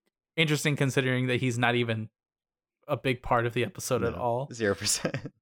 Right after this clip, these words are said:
Speaker 1: Um, but I put, "Don't try to impress people who are rooting for you to lose."
Speaker 2: Yeah, that's how I wrote, "Don't <laughs> invite fake or fake to your party." <laughs>
Speaker 1: Yes, that is the more colloquial
Speaker 2: Yeah.
Speaker 1: way of saying it. <laughs>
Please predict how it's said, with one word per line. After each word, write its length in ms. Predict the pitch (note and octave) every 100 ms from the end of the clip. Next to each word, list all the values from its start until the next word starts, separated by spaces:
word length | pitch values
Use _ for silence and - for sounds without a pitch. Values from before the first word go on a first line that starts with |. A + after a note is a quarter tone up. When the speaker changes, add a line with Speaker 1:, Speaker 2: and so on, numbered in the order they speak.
| _ _ _ _ _
Speaker 1:
Um, 560 | C3 B2+ B2 A#2+ B2 - _ _
but 280 | C#3+ B2+ B2
I 100 | C3
put, 200 | - D3+
"Don't 180 | C#3+ D#3
try 120 | E3
to 60 | E3+
impress 340 | C#3 - C3
people 280 | - C3 C#3+
who 100 | C3+
are 120 | C3
rooting 300 | A#2 A#2+ A#2+
for 140 | A#2 B2+
you 140 | A#2
to 80 | A#2
lose." 600 | A#2 A2+ A#2 D#3+ - - _ -
Speaker 2:
Yeah, 140 | G2
that's 160 | - -
how 60 |
I 100 | A2+
wrote, 240 | A2+ A#2 G#2
"Don't 240 | G#2+ G2+ _ _ _
<laughs> 140 | B2 D#3
invite 400 | C#3 A2 G#2 -
fake 200 | G#2+ - - - G2
or 300 | F#2+ - G#2
fake 200 | F#2+ - - - -
to 80 | G2 - G#3+
your 120 | B2
party." 840 | D#3 D3 A#3 F3+ - - A3 D3+ _
<laughs> 40 | -
Speaker 1:
Yes, 280 | C3 A2+ -
that 120 | C3+
is 120 | C3
the 100 | B2+
more 160 | B2 A#2+
colloquial 420 | - B2 A#2+ B2+
Speaker 2:
Yeah. 160 | B2 A3
Speaker 1:
way 200 | F#3 A#2
of 80 | F#3
saying 400 | - A#2+ A#2+ B2
it. 120 | D3+ -
<laughs> 880 | - - - E4+ - F4+ - -